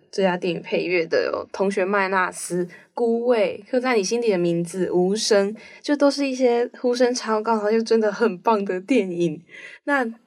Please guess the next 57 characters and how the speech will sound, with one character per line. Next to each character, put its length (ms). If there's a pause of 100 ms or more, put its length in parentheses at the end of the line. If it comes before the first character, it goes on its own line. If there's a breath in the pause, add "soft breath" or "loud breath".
嗯， 340
但 180
是 220
虽 160
然 40
说 120
你 100
自 140
己 100
觉 160
得 60
说， 280 (220)
呃， 340 (220)
可 80
以 80
跟 100
他 120
们 120
一 60
起 160
入 240
围 140
已 40
经 220
很 140
荣 200
幸， 300 (260 loud breath)
但 220
你 100
自 200
己 280 (520)
还 180
是 140 (100)
会 140
有， 80 (240)
会 100
有 120
那 60
么 140
一 80
点 240
期 340
待 220
吗？ 400 (380 loud breath)
还 80
是 100
你 80
要 180
金 200
曲 120
过 260
后 60
才 160
会 120
有 80
这 100
种 160